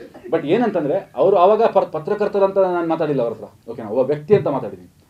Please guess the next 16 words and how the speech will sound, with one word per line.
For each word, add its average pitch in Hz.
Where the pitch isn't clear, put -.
ಯಾಕಂದ್ರೆ 190
ಒಬ್ಬ 180
ವ್ಯಕ್ತಿ 175
ಅದ್ 151
ಮಾಡಿದ್ದ 151
program. 127
ಇವತ್ತು 143
ಆ-, 156
ಅದೇ 185
ವ್ಯಕ್ತಿ 208
ಮಾಡಿರೋದು 143
ಆ-, 110
ಈ, 110
ಆ-, 123
ಈ 139
ಪ್ರೋಗ್ರಾಮ್ನ. 113